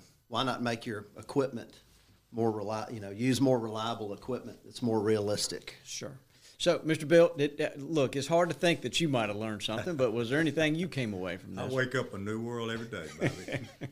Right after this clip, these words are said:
Speaker 2: <laughs>
Speaker 3: I did learn something. I learned that Phil is a very knowledgeable and very passionate waterfowler, and it's always good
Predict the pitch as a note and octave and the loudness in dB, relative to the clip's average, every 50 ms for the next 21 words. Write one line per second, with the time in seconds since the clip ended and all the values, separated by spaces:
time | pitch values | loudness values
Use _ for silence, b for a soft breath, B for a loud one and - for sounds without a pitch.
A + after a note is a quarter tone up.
0 | - _ _ - - - - A#2+ C3+ C#3+ F3 B3 D4+ C4 - A2+ G2 F#2+ F#2 F#2 | -12 _ _ -16 -12 -6 -4 -4 -4 -4 -4 -6 -4 -4 -4 -4 -4 -4 -6 -8
1 | F2+ - - G2 F2+ F2 - F#2+ F2+ F2+ F#2+ G2+ G#2 A2 A2+ A2+ F#2+ F#2 F2 - | -8 -8 -8 -8 -10 -10 -10 -10 -8 -6 -6 -4 -4 -4 -4 -6 -6 -8 -12 -16
2 | - - A#2+ A#2 A#2 A2+ G#2+ G#2+ G2+ - G2+ F#2 F#2 F2+ G#2 G#2+ G#2 F#2+ F2 F2 | -10 -4 0 2 4 4 4 4 2 2 0 -2 2 2 4 4 4 2 0 -6
3 | F2+ F#2 F#2+ G2 G#2+ A#2 B2+ C3+ C#3 C3+ C#3+ C3+ G#2+ F2+ F2+ F2+ G2 G2 F#2 E2 | -8 -8 -8 -6 -6 -6 -4 -2 -2 -2 0 -2 -2 -2 0 0 0 0 0 -2
4 | - - A2 B2+ C#3 C3+ C3+ - C#3 B2+ A#2 A2 - - - G#2 A2+ A#2 A#2 B2 | -4 2 4 4 4 4 2 0 0 -2 -4 -6 -8 -10 -6 -2 -2 0 0 -2
5 | - - - G2+ G#2+ G#2 G2 G2 G2 G2+ G2+ F2+ - - - G#2+ B2+ C#3+ D#3+ - | -6 -10 -14 -14 -12 -8 -6 -2 -2 -2 -2 -4 -6 -4 0 2 2 2 2 2
6 | C3 A#2 A2 G2 F2 F2 G2 A2+ A2 G#2 G2+ F#2+ - - | 2 2 0 -2 -4 -6 -4 -2 0 0 -2 -2 -6 -12